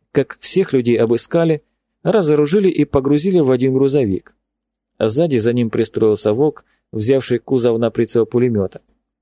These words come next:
Два других вездехода встали во главе колонны и повели ее в сторону угла,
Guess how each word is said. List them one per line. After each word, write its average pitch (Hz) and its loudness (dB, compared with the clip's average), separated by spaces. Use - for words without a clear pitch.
Два 143 -2
других 117 -2
вездехода 127 -2
встали 147 -2
во 117 0
главе 117 0
колонны 180 0
и 143 -4
повели 139 0
ее 165 2
в 147 -8
сторону 151 -2
угла, 117 -2